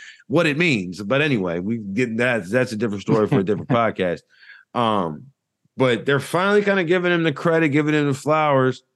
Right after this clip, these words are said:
And, uh, anyway, I just think the Seahawks will be able to keep it close. They, they showed up to play last week. Pete Carroll is a, is a, is an actual head coach in this league.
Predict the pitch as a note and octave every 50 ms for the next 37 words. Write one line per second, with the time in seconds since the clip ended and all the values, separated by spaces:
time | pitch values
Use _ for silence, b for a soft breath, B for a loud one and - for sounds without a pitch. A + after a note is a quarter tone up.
0 | b b b b b b _ - A#2+ B2 B2 B2 B2 A#2+ A2 G2+ A#2 A#2 A2+ A2+
1 | A#2 B2+ - - B2+ D3 D3 C3 A#2+ A#2 B2+ B2+ B2 B2 - D3 B2 A#2 G#2 -
2 | C#3 C3 B2+ A#2+ G2+ A2+ A#2+ A#2+ A2 G#2 G#2 - - A#2+ G2 G#2 G2 - - G#2+
3 | G2 E2+ - - C3 C#3+ C#3+ C3 F2 B2 B2+ C3 B2 - - D#3+ E3 E3 E3 D#3+
4 | C#3+ D3+ D#3+ C3+ C#3 D3 D3+ C#3+ C3+ C3 C3 B2+ A#2 - B2 C3 B2+ A#2 b b
5 | b b b b - B2+ B2+ B2 - C#3 C#3 C#3 C#3+ C#3+ C#3 C3+ C3+ B2 A2 B2
6 | B2 A#2+ A#2 - A#2 A#2+ A2+ A2+ A2+ A2 G#2+ G2 - - A2 A2+ G#2 A2 G#2+ G2+
7 | E2 - - G2+ B2+ C3+ C#3 - - C#3 C3+ C3 B2+ B2+ - - C3 A#2+ - -
8 | B2 B2+ - - A#2 A2+ A2+ G#2 F#2+ G2+ A2+ A2+ A#2 A#2 A2+ G2+ B